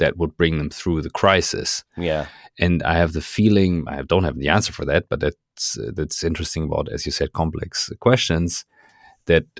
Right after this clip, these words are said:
Speaker 1: we have a much different time
Speaker 2: Mm-hmm.
Speaker 1: because it hits certain groups. And the question is, like, what would you as a very successful company adopt in order to get to the future of work?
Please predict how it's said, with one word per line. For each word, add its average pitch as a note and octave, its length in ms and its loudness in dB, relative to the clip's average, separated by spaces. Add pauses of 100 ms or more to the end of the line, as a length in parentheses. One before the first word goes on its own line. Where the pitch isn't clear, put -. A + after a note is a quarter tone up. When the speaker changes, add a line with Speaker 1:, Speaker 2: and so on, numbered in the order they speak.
Speaker 1:
we F2+ 180 2
have E2 220 4
a D#2 40 0
much F#2+ 360 2
different E2+ 340 2
time D2 600 0
Speaker 2:
Mm-hmm. F2 280 -2
Speaker 1:
because E2 600 4 (380)
it D#2+ 120 4
hits F#2+ 240 4
certain D#2+ 320 4
groups. F#2+ 600 4
And D#2 280 2
the - 80 0
question F2+ 300 4
is, D#2+ 160 0
like, D2+ 240 4
what D#2 300 -2 (280)
would E2+ 260 0
you D#2+ 160 2
as D2 160 2
a D2+ 40 -6
very D#2 220 2
successful - 500 2
company D#2+ 420 0
adopt - 680 0 (180)
in F2 120 -2
order C#2+ 340 0
to - 140 -6
get C#2 200 -2
to - 100 -8
the E2+ 60 -8
future - 300 -6
of - 60 -8
work? E2+ 360 0